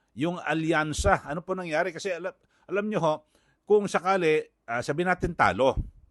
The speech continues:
pero hindi naman zero. O, siguro, halimbawa, sa Mindanao, na talagang napakarami ho ng mga sumusuporta dito po kay dating Pangulong Duterte at kay V P Sara Duterte,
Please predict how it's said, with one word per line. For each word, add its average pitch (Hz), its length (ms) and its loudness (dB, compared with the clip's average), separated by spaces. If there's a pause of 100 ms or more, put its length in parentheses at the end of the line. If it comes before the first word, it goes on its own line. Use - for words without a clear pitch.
(160)
pero 208 160 0
hindi 220 160 -2
naman 202 240 0
zero. 135 480 -2 (320)
O, 87 240 -6
siguro, 110 320 -6
halimbawa, 107 320 -4
sa 80 80 -12
Mindanao, 85 560 -8 (240)
na 95 160 -10
talagang 104 400 -4
napakarami 101 560 -6
ho 120 80 -8
ng 107 80 -10
mga 98 240 -12
sumusuporta 101 640 -10
dito 92 240 -12
po 107 80 -8
kay 92 160 -12
dating 98 320 -10
Pangulong 98 320 -12
Duterte 113 400 -10
at 78 160 -12
kay 87 160 -8
V 98 80 -10
P 95 160 -18
Sara 98 240 -4
Duterte, 95 640 -8